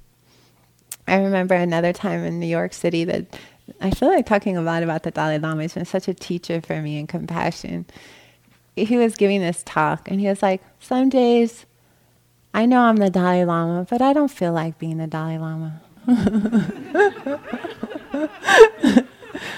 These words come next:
And I really resonated with that. Like, yeah, here he is supposed to be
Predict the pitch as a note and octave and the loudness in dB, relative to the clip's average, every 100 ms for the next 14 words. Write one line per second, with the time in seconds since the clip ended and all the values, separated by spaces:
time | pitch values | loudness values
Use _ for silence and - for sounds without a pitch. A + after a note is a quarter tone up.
0 | - - - - - _ _ - B3+ B3+ | -16 -20 -20 -20 -20 _ _ 4 6 8
1 | C4+ C4+ G#3+ G3 G3+ A3+ C4 G3 F3 E3 | 8 8 10 10 10 10 10 10 8 2
2 | E3+ - E3 D#3 E3+ F3 F#3 - A3+ G3 | 0 4 4 4 0 -2 -2 4 8 10
3 | D#3+ F3 A#3+ C4+ C#4 C#4 C#4 A#3+ A3 G#3 | 8 4 4 4 4 2 2 0 0 0
4 | G3 F#3+ F3 | 4 4 2